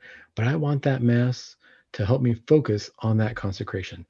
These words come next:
to help me focus on the doors of heaven opening up and coming down, and through the priest's words, speaking, commanding the bread and the wine to turn into the body and blood of Christ.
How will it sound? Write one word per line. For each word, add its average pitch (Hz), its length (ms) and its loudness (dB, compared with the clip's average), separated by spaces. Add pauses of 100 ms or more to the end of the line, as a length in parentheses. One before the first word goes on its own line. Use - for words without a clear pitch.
(260)
to - 60 -2
help 139 140 4
me 143 140 4
focus 175 400 2
on 120 80 2
the 117 80 4
doors 151 300 4
of 147 80 2
heaven 131 280 2
opening 147 380 2
up 123 140 -2
and 104 100 -2
coming 147 300 0
down, 95 420 0 (500)
and 110 240 2 (120)
through 170 200 6
the 165 80 2
priest's 151 440 -2
words, 90 640 -2 (340)
speaking, 196 640 2
commanding 151 760 4
the 113 80 4
bread 101 500 0 (300)
and 139 180 0
the 160 80 6
wine 131 320 4
to - 120 -6
turn 165 360 -2
into 113 220 0
the 101 100 -4
body 117 400 -2
and 107 140 2
blood 113 220 0
of 110 80 -2
Christ. 82 560 -8